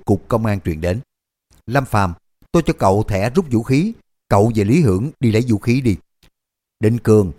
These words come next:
cậu tạm thời theo dõi Đinh Nhất Tiếu, một khi phát sinh tình huống gì, lập tức hướng cho chúng tôi báo cáo." "Hạ Mạc, vừa rồi cái tên tội phạm kia đã bị tống giam, đến thẩm vấn trước,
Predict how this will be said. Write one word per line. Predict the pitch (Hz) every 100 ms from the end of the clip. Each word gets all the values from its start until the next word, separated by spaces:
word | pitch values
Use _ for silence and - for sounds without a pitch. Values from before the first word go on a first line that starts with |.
| _
cậu | - 113 131
tạm | 117 120
thời | 117 107 104
theo | 123
dõi | 107 92 87
Đinh | 120 104
Nhất | 120
Tiếu, | - 117 185 - _ -
một | 110 110
khi | - 135
phát | 143 190
sinh | - 143 120
tình | 98
huống | 98 131
gì, | 101 82 - -
lập | 117 127 - -
tức | 208 - _ _ -
hướng | 127 190
cho | -
chúng | 131 143
tôi | 113 98
báo | 104
cáo." | - 98 131 - _ _ _ _ _ _ _
"Hạ | 95 95
Mạc, | 95 85 _ _ _ _ 120
vừa | 131
rồi | 117 113 110
cái | 165 156
tên | 135
tội | 98
phạm | 95 95
kia | 98 120 110 104
đã | 101
bị | 95
tống | - 107 131
giam, | 110 95 85 - _ 127
đến | 123 180
thẩm | 131 82 101
vấn | 117
trước, | 120 143 185